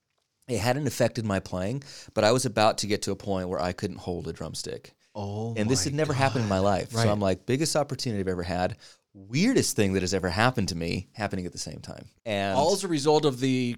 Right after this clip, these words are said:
Speaker 2: getting the blood.
Speaker 1: it took me a really long time to put these pieces together.
Speaker 2: Okay.
Speaker 1: But I'm like,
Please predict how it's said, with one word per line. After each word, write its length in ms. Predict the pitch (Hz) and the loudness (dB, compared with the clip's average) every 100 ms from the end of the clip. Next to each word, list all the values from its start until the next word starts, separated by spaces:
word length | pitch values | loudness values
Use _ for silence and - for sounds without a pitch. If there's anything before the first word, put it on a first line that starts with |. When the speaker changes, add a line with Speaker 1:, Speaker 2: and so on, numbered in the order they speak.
| - | -2
Speaker 2:
getting 300 | 131 131 120 | 0 2 2
the 120 | 113 | 0
blood. 380 | 104 131 180 147 | 2 2 2 0
Speaker 1:
it 160 | 151 | -8
took 260 | - 175 - | -8 -10 -8
me 120 | 165 | -6
a 80 | 123 | -4
really 400 | 110 123 139 143 | 0 2 2 2
long 280 | 120 117 113 | 0 -2 -4
time 300 | 117 113 104 | -4 -4 -4
to 60 | 95 | -6
put 180 | 110 101 | -8 -8
these 140 | 95 | -8
pieces 340 | - 87 - - | -8 -8 -8 -8
together. 300 | 87 85 131 | -6 -2 -2
Speaker 2:
Okay. 160 | - - - - | 0 -4 -4 -2
Speaker 1:
But 120 | 98 | -2
I'm 120 | 98 | 0
like, 140 | 98 | -4